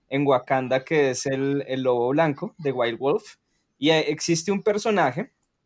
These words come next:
que, que la historia es que aterrizó forzadamente en Wakanda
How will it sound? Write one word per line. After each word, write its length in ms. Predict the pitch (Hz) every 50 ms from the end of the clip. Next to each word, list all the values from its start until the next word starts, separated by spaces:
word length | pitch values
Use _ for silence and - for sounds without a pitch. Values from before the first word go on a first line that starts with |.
| _ _
que, 920 | - 143 135 135 135 131 131 127 127 123 123 120 120 117 117 113 113 110 -
que 100 | - 139
la 100 | 135 139
historia 420 | 135 - - - 131 123 127 131 131
es 120 | 131 -
que 340 | - 165 160 165 160 147 147 - - _ _ -
aterrizó 640 | - 143 143 - 151 147 151 147 143 - 139 131
forzadamente 720 | - 135 - 139 - 160 151 160 160 165 165 160 160 160 170 165
en 140 | 165 170
Wakanda 560 | 175 190 185 - 202 165 147 135 165 254 -